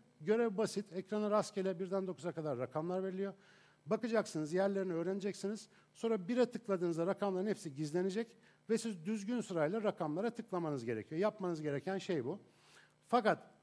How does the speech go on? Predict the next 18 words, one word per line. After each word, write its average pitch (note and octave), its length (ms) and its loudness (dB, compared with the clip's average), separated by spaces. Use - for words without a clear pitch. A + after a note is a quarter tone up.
insanlar D#3 720 2
bu G3 140 -2
deneyde F3+ 400 2
çok F#3+ 260 2
başarısız. - 640 -8
Bir A#3 140 -2
kere D#3+ 320 4
çalışan F#3+ 420 2
hafıza F3 380 2
diye A3 140 0
bir E3+ 60 -8
şeyi G3 160 -2
test C3 300 -4
ediyor A2+ 220 -4
bu A2+ 80 -10
deney. E3+ 300 0
Kuvve-, E3 760 2
e, D#3 40 0